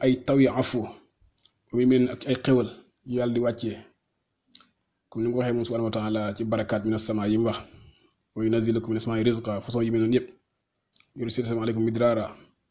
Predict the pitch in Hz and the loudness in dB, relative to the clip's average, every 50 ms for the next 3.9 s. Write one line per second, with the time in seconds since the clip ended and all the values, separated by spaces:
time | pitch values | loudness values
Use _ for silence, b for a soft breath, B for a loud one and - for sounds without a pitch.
0 | _ _ _ _ _ _ _ - - 120 127 127 127 127 123 - - - 117 - | _ _ _ _ _ _ _ -6 0 0 2 4 4 2 2 2 0 0 0 0
1 | 120 113 113 113 110 120 143 139 - - - - 117 120 120 117 117 117 101 - | 0 0 0 2 4 4 4 4 2 -2 -8 -4 -2 0 0 0 0 -2 -2 -2
2 | 120 120 117 - - 123 104 117 113 113 110 117 117 123 127 120 107 - - 123 | 0 -2 0 -2 -2 -2 -2 0 0 0 0 0 2 4 4 2 2 0 -6 -12
3 | - - 127 123 120 117 113 123 123 120 117 117 113 117 120 113 110 110 | -12 -10 -6 -4 -2 -2 0 0 0 0 2 0 0 0 2 2 2 0